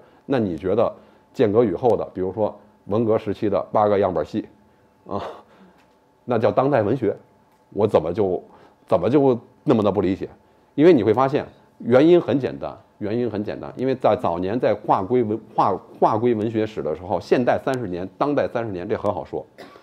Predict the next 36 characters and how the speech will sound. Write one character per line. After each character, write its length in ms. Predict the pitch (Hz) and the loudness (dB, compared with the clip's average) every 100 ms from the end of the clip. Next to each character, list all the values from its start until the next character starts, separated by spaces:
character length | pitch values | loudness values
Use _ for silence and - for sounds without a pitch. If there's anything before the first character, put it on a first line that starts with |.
| - | -10
但 140 | - 170 | 2 2
是 60 | |
对， 200 | 151 190 175 | 6 6 6
问 200 | 190 127 | 4 2
题 180 | 101 | -2
是 200 | 107 113 90 | -4 -4 0
当 180 | - 151 | 2 4
代 160 | 160 123 | 4 4
这 80 | 104 | 2
个 180 | 98 85 - _ | 0 -4 -10 _
界 200 | - 92 | 0 0
限 180 | 104 80 - _ | -2 -6 -12 _
是 100 | - | -4
不 160 | 123 107 | -2 2
断 140 | 175 | 4
的 80 | 165 | 4
往 140 | 98 87 | 0 0
外 80 | |
延 200 | 87 85 | 0 0
展 160 | 95 - | -2 -6
的， 140 | - - | -12 2
当 180 | 156 165 | 4 6
代 140 | 151 | 4
又 160 | 147 175 | 8 6
往 240 | 98 85 | 6 -2
外 100 | 87 | 0
延 160 | 90 98 | 0 -2
展， 120 | 82 | 2
又 140 | 156 | 4
被 140 | 117 104 | 4 4
延 160 | 104 | 2
展 120 | 110 95 | 2 -2
了 60 | |
四 160 | - 131 | -2 -2
十 80 | 104 | -2
年。 160 | 73 | -8